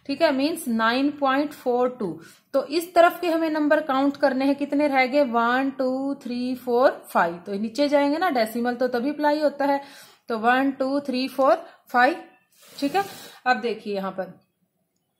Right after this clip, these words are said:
तो नाइन पॉइंट फ़ोर टू, तो नीचे क्या है? टेन की पावर फ़ाइव। तो टेन की पावर फ़ाइव जब इसको ऊपर लेकर जाएंगे तो नाइन पॉइंट फ़ोर टू, तो टेन की पावर कितना हो जाएगा? माइनस में फ़ाइव,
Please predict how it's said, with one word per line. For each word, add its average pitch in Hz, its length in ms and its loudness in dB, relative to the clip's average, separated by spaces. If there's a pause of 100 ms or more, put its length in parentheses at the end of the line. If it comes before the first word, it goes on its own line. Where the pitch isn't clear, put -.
(360)
तो 233 100 -2
नाइन 240 380 0
पॉइंट 269 340 2
फ़ोर 254 320 0
टू, 285 160 -6 (260)
तो 233 80 -4
नीचे 233 340 -2
क्या 254 160 0
है? 262 140 0
टेन 233 280 -2
की 254 160 -8
पावर 254 400 2 (140)
फ़ाइव। 285 360 4 (280)
तो 214 100 -4
टेन 226 260 2
की 285 120 -4
पावर 285 240 0
फ़ाइव 269 320 0
जब 285 280 2
इसको 247 300 -6
ऊपर 285 260 0
लेकर 277 320 -2
जाएंगे 262 380 -2
तो 269 240 0
नाइन 240 320 -2
पॉइंट 247 280 -2
फ़ोर 233 280 -6
टू, 247 160 -6
तो 240 140 -4
टेन 233 280 -2
की 247 140 -10
पावर 233 300 -4
कितना 233 320 -8
हो 226 140 -4
जाएगा? 220 440 -2
माइनस 220 540 -4
में 330 140 -4
फ़ाइव, 170 360 -6